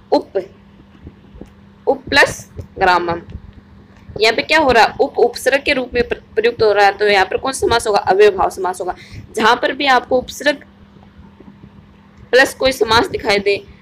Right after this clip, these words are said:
या फिर अव्यय प्लस कोई समास दिखाई दे, या फिर आपको ऐसे लगे कि यह अपने आप में एक निश्चित अपना अर्थ दर्शा रहा है, तो वह क्या, वहां कौन सा होगा? अव्यय भाव समास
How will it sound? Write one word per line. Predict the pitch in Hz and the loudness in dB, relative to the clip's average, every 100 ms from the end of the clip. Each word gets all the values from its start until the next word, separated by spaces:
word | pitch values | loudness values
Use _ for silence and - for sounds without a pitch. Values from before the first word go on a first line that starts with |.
| - | -2
या | 214 233 | 0 2
फिर | 254 | -2
अव्यय | - 226 240 277 277 277 _ | 0 0 0 -2 -4 -8 _
प्लस | 247 262 - | -4 -4 -2
कोई | 254 | -2
समास | 254 220 214 - | -2 -2 -2 -2
दिखाई | - - 190 | -8 -2 0
दे, | 190 196 - - - | 0 -2 -6 -20 -6
या | 220 240 | 0 0
फिर | 262 247 - - - | 0 -6 -8 -20 -2
आपको | 233 - | 0 4
ऐसे | 254 254 | 2 4
लगे | 262 240 247 | 2 2 -2
कि | 277 269 - - - - - - - 233 | -2 -8 -10 -20 -20 -20 -20 -20 -10 -4
यह | 233 262 | 2 4
अपने | 285 277 | 4 2
आप | 277 269 | 2 2
में | 277 | 0
एक | 285 - 494 - _ - - _ - | -2 0 -2 -4 _ -20 -20 _ -8
निश्चित | 240 294 - 285 | 0 0 0 0
अपना | 262 262 | 0 0
अर्थ | - 415 - | 2 2 0
दर्शा | 247 240 208 | -2 2 2
रहा | 196 190 | 4 2
है, | 180 - - - _ _ - - - - - - - - _ _ _ - | 0 -6 -18 -20 _ _ -20 -20 -20 -20 -20 -20 -20 -20 _ _ _ -10
तो | 285 | -2
वह | 285 302 | 0 0
क्या, | - - | 0 -2
वहां | 240 233 | 2 0
कौन | 254 294 | 0 -2
सा | 392 | 2
होगा? | 240 202 - - | 2 2 0 0
अव्यय | 220 262 269 | 2 2 2
भाव | 220 196 | 2 0
समास | - 202 440 - | 0 0 0 0